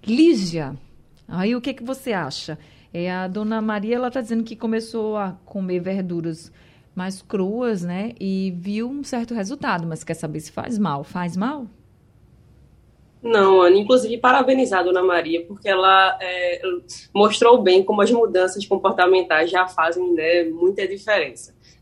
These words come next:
Speaker 2: Pelo contrário, as verduras cruas são super indicadas, principalmente pensando na prisão de ventre. A, o único cuidado que eu peço que ela tenha é realmente com a higienização, que esse vai ser o, a grande questão. Então, higienizar bem essas folhas, deixar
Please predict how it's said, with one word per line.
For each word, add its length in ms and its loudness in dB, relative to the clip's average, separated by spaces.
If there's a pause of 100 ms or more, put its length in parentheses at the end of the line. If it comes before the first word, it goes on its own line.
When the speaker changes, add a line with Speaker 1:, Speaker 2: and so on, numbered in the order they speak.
(220)
Speaker 2:
Pelo 200 4
contrário, 480 6
as 80 2
verduras 440 2
cruas 280 2
são 200 -2
super 840 -2
indicadas, 720 0
principalmente 760 4
pensando 360 -2
na 120 -2
prisão 300 -6
de 100 -12
ventre. 420 -2 (500)
A, 340 6
o 100 4
único 220 -6
cuidado 460 2
que 80 0
eu 60 2
peço 240 0
que 60 -6
ela 160 2
tenha 420 4
é 40 -2
realmente 460 2
com 100 -4
a 100 2
higienização, 920 -2 (300)
que 140 0
esse 300 4
vai 140 -2
ser 200 -2
o, 200 -2
a 160 4
grande 280 0
questão. 520 -4
Então, 200 -2
higienizar 580 4
bem 160 2
essas 240 -6
folhas, 580 4
deixar 480 0